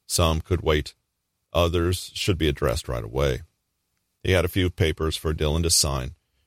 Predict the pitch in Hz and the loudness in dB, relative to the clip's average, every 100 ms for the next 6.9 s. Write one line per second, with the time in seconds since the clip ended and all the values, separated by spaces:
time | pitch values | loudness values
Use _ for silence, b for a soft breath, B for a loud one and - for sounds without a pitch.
0 | - 98 92 101 95 90 80 71 - _ | -2 -2 2 4 4 2 0 -6 -12 _
1 | _ 90 80 78 87 78 - 90 85 73 | _ 0 0 0 0 0 -2 0 2 2
2 | 60 50 - 76 65 - _ _ _ _ | -2 -4 -4 -4 -4 -6 _ _ _ _
3 | _ _ _ _ _ _ _ _ _ _ | _ _ _ _ _ _ _ _ _ _
4 | _ - 78 139 156 135 135 104 95 87 | _ -6 0 0 2 2 4 4 4 2
5 | 82 110 92 - 98 98 73 78 85 - | 2 0 0 0 2 2 0 0 -2 0
6 | 139 147 - 80 - 85 87 62 | 0 0 2 0 0 2 2 2